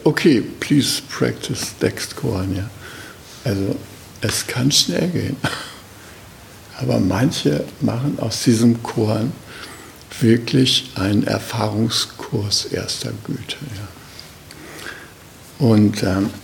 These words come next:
ich bedauere, dass ich da nicht so tief eindringen konnte, wie das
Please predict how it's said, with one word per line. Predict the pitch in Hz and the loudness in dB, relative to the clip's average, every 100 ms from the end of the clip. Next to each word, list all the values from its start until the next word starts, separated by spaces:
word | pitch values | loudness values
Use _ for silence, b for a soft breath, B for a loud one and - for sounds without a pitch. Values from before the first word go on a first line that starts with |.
| - 127 | -8 -6
ich | - - | -4 -2
bedauere, | - 123 131 139 - - | 2 4 6 4 4 2
dass | - 110 104 | 2 0 0
ich | - - | -4 0
da | - 98 | 2 4
nicht | - | 2
so | - 113 | 2 -2
tief | - - 131 - | -2 -2 -2 -2
eindringen | 107 107 113 117 101 98 104 | -2 0 2 2 2 2 0
konnte, | - 117 110 98 92 | -2 -2 0 0 2
wie | 95 | 4
das | 95 - | 4 2